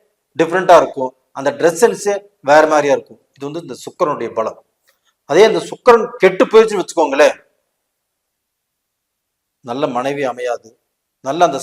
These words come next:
சந்தோஷம் இருக்காது, வாழ்க்கையில அந்த திருப்தி இருக்காது. அடுத்தவங்க இவங்க வாழ்க்கையை பார்த்து, "என்ன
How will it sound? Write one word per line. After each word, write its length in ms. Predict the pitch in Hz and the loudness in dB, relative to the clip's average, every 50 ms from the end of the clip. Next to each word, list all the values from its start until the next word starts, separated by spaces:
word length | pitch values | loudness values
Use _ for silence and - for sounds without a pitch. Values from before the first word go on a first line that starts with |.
| - 131 | -8 -8
சந்தோஷம் 440 | 139 170 165 202 190 165 165 156 147 | -6 -2 0 0 0 0 -2 -6 -10
இருக்காது, 380 | 139 - - 139 127 131 127 123 - _ _ _ _ _ - | -6 -2 -2 -2 -2 -2 -6 -12 -16 _ _ _ _ _ 2
வாழ்க்கையில 440 | 131 156 196 196 - 208 185 165 127 | 4 4 4 4 2 0 0 0 -2
அந்த 160 | 135 127 - - 185 | -4 -10 -10 -6 -4
திருப்தி 320 | 196 233 196 - - 190 170 143 | -4 -4 -6 -6 -4 -2 -2 -2
இருக்காது. 420 | 151 - 156 143 135 120 127 127 131 - _ _ _ _ _ _ _ _ _ _ _ _ _ _ _ _ _ _ _ _ _ _ _ _ _ _ _ - - _ _ _ - 160 | -2 0 2 2 2 2 0 -6 -8 -10 _ _ _ _ _ _ _ _ _ _ _ _ _ _ _ _ _ _ _ _ _ _ _ _ _ _ _ -20 -20 _ _ _ 0 2
அடுத்தவங்க 440 | 190 208 214 - - 233 226 220 214 202 | 2 2 2 4 4 4 4 4 2 -2
இவங்க 140 | 175 160 156 151 165 | 0 2 6 6 8
வாழ்க்கையை 360 | 196 214 214 - 214 196 - - 180 | 8 6 4 2 0 0 4 6 6
பார்த்து, 240 | 170 - - - 180 185 - _ _ _ _ _ _ _ 139 131 143 160 | 6 6 4 0 -2 -2 -4 _ _ _ _ _ _ _ -10 -8 -6 -4
"என்ன 180 | 196 220 226 | 0 2 4